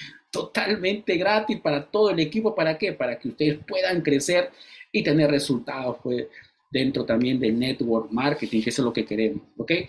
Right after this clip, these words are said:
Bueno, espero que esta presentación les haya ayudado. Robot gratis. Net-, eh, tu campaña es gratis, no sé qué más quieres. Creo que todo ha cambiado en esta vida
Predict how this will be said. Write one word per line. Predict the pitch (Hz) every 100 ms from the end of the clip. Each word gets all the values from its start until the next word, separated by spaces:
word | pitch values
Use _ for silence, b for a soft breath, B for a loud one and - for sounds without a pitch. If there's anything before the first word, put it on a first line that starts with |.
| B -
Bueno, | 165 120
espero | - 147 156
que | 147
esta | 156
presentación | - 143 139 - - 151
les | 143 143
haya | 143
ayudado. | 131 165 190 196 - _ -
Robot | 190 220 226
gratis. | 233 226 - 113 - B B B - 165 - _ _ _ _ _ _ _
Net-, | 165 202 214
eh, | 185 170 165 156 151 147 147 -
tu | 165 160 151
campaña | 160 151 165 208 226 220
es | 185
gratis, | 208 214 147 120 - -
no | 151
sé | 151
qué | 147
más | 131 -
quieres. | - 107 - _ - _ _ -
Creo | 143 147
que |
todo | - 165 156
ha | 156
cambiado | 135 151 156
en | 147
esta | 151 139
vida | 170 190 -